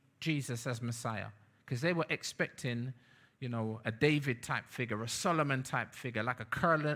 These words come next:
Colonel, um, um, Patton coming in on a T thirty-two tank to s-, to, to, to squash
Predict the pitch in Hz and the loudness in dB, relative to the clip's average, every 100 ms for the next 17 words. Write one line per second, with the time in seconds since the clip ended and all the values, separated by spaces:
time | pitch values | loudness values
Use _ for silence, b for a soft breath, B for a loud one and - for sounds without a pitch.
0 | - - 170 156 147 143 B B B - | -2 2 4 6 4 0 B B B -8
1 | 120 123 117 113 110 110 _ _ _ _ | -2 0 0 0 -2 -4 _ _ _ _
2 | - 107 101 101 101 98 101 - 208 - | -8 -6 -4 -6 -6 -8 -4 6 6 6
3 | 127 107 - - 165 147 143 151 160 143 | 0 -4 -2 0 2 2 2 0 2 4
4 | 135 127 - 175 - 165 143 139 - 156 | 2 2 0 -2 2 2 2 -2 -2 -2
5 | - - 151 - - B - 131 - - | 2 2 2 0 -12 B -6 -4 -4 -6
6 | - 127 - 120 - 113 - - 170 156 | -6 -8 -8 -10 -8 -8 -8 -6 -4 -4
7 | - | -8